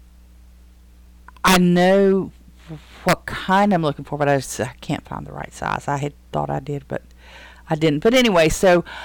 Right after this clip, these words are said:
I'm looking into trying to find a pre-owned espresso pot that you put on the stove. I've seen those somewhere, and I just didn't realize what I was looking at. So you,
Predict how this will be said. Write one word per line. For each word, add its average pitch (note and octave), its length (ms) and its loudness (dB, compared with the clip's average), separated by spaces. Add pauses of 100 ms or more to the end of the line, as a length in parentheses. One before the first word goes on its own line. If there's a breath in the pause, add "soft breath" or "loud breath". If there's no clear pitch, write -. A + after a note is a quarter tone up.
(160 loud breath)
I'm G3 160 4
looking B3 280 4
into A3+ 220 0
trying G3+ 340 2
to G3+ 60 0
find F#3+ 500 2
a D#3+ 120 -2
pre-owned F3 680 0
espresso E3 560 -2
pot - 260 -2
that - 200 -10
you D3 60 -10
put - 240 -6
on C#3+ 160 -6
the C3+ 80 -4
stove. C3+ 500 -4 (960 loud breath)
I've A#3+ 240 4
seen A3 440 2
those C3+ 200 0
somewhere, C3 600 -4
and D3 120 0
I C3+ 80 2
just C#3 220 -6
didn't D3+ 200 -2
realize C#3+ 420 -2
what C3+ 100 -4
I - 20 -2
was C3+ 200 -10
looking C#3 260 -6
at. C3 180 -6
So D#3+ 260 0
you, D#3 280 -4